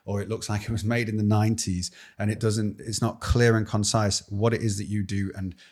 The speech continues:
the service that you provide and how they can even book in, your people will drop off. It's called bounce rate. When someone lands on a site, if it's slow, they're gone. Like, you have to have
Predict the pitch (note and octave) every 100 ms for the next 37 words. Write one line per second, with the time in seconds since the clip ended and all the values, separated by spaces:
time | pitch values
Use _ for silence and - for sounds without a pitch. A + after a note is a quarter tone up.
0 | _ G2 - A2+ F#2+ - F#2+ - G2 G2+
1 | G2+ F2+ F2 - B2+ A#2+ A2+ G#2 G#2+ G2+
2 | G2 G#2+ G#2 A2 F#2+ F2 - - - F#2+
3 | G2+ A#2 B2+ B2 - - D3 D3 B2+ A#2
4 | G#2+ A#2+ G#2+ G#2 E2+ - F#2 - B2 G#2
5 | G#2+ A2+ A2 - F#2 D#2+ D#2 G2 A#2+ A#2
6 | A2+ A2+ A2 G#2 A2 G2+ F2+ G2+ - -
7 | G#2+ G#2 F#2 A2+ G#2 F2 - _ _ G#2
8 | G#2 G#2+ - _ G#2+ A2 B2+ A#2 - C3
9 | A#2+ A#2+ G#2 A#2+ G2 F2